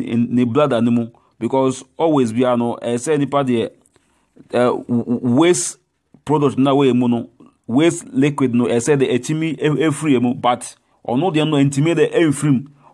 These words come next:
Although no, ebi ɛbɛfiri mu deɛ, but ɛnyɛ too much. Nti saa de wɔ nyinaa deɛ, ɛ-, ɛ-, ɛ-, ɛna causing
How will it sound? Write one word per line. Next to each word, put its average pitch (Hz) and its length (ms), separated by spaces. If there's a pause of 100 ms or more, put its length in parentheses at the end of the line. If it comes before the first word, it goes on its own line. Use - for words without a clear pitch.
Although 147 400
no, 143 140
ebi 135 360
ɛbɛfiri 151 420
mu 143 100
deɛ, 131 140
but 123 240
ɛnyɛ 156 320
too 147 200
much. 123 340 (440)
Nti 131 220
saa 151 180
de 156 80
wɔ 151 120
nyinaa 135 300
deɛ, 120 240
ɛ-, - 160
ɛ-, 139 200
ɛ-, 143 220
ɛna 143 260
causing 143 360